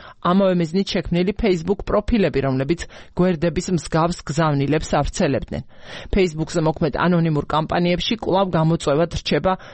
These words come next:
დარეკლამებული პოსტების გაუმჭვირვალედ დეკლარირება. მეტას რეკლამების ბიბლიოთეკის მონაცემების მიხედვით,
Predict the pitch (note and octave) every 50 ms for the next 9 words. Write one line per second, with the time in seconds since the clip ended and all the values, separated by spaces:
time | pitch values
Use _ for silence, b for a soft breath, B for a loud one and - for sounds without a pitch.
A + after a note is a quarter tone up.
0 | B B B F3+ F3 F#3 F#3+ G3 - E3+ E3+ F3 E3 E3 D3+ C#3+ - D3+ C#3+ C#3+
1 | - - C#3+ - - - - - A#2 - - - C#3+ C#3 D3 D3+ D3+ - - E3+
2 | D#3 D#3+ D3+ D#3 D#3+ D3+ C#3 - D#3+ D#3 - D#3 D#3+ E3+ D#3+ E3 D#3+ D#3+ D#3+ -
3 | G#3+ A3 A#3 A3+ B B B B B B B D#3 E3 F3+ F#3+ G3 - - E3 -
4 | - D#3+ D#3 D#3+ - - E3 D#3+ D3 C3+ C#3+ C#3+ - - D3+ C#3 C#3+ D#3+ D3+ -
5 | E3 - - B2+ - - D3 D3 D3+ - - F#3 C#3+ C3 - - D#3+ D3 D#3 E3
6 | D#3+ G3+ F#3+ A3+ B3 B3